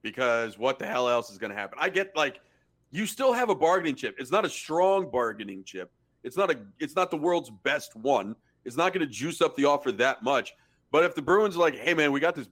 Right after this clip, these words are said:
bag of shit that's lit on fire. Can we have Taylor Hall?" If you're the Sabres, you can at least ask them to put the fire out before you make the trade.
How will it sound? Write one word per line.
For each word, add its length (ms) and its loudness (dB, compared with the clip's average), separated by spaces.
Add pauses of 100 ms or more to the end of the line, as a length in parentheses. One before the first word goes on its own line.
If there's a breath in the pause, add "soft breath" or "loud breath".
(100)
bag 280 0
of 80 -8
shit 500 -4 (160)
that's 220 -4
lit 240 0
on 180 0 (140)
fire. 500 2 (380)
Can 140 -4
we 100 -2
have 320 -2
Taylor 320 0
Hall?" 420 0 (220 soft breath)
If 140 -6
you're 120 2
the 100 0
Sabres, 520 0
you 100 -10
can 120 -6
at 160 0
least 360 -6
ask 280 -2
them 180 -2
to 60 0
put 240 -2
the 60 -4
fire 420 0
out 280 -4 (280)
before 360 -2
you 120 -4
make 260 -4
the 60 -20
trade. 320 -10